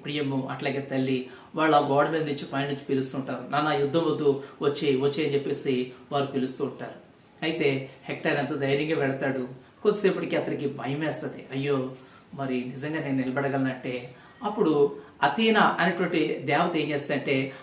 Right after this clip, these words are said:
అతని సహోదరుని యొక్క రూపంలో అతను మోసం చేయడానికి వస్తుందన్నమాట. ఆ గ్రీక్ దేవత వచ్చేసి, ఆ, డెలిఫోబస్ అని చెప్పేసి అతని సహోదరుడు ఒక ఆయన ఉంటాడు,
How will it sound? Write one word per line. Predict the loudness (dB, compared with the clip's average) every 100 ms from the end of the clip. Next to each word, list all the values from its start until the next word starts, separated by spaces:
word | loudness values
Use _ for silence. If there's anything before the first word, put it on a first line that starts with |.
| -4 0
అతని | 2 2 0 -2 -10 -10
సహోదరుని | 0 6 8 10 10
యొక్క | 8 6
రూపంలో | 4 4 4 4 4 2
అతను | 0 -2 -2
మోసం | -2 0 0 2
చేయడానికి | 2 2 0 2
వస్తుందన్నమాట. | 2 0 0 0 0 -2
ఆ | 0 2
గ్రీక్ | 0 -2 -2
దేవత | -2 -2 -6 -8 -12 -20 -20 -4
వచ్చేసి, | -2 2 0 0 2 2 0 -4 -6 2
ఆ, | 4 4 2 2
డెలిఫోబస్ | 4 6 6 6 6 4 2
అని | 0
చెప్పేసి | 0 -2 -4
అతని | -4
సహోదరుడు | -2 0 2 2 2
ఒక | 2
ఆయన | 2 2
ఉంటాడు, | 0 -2 -4